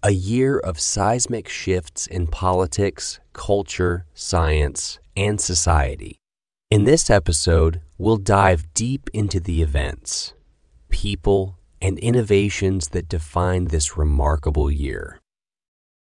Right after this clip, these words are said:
Nineteen twenty-eight was a year of contradictions, a time when the world was both roaring with prosperity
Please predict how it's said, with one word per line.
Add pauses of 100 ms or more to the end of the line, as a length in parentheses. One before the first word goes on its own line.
(200)
Nineteen
twenty-eight (1400)
was
a
year
of
contradictions, (680)
a
time
when
the
world
was
both
roaring
with
prosperity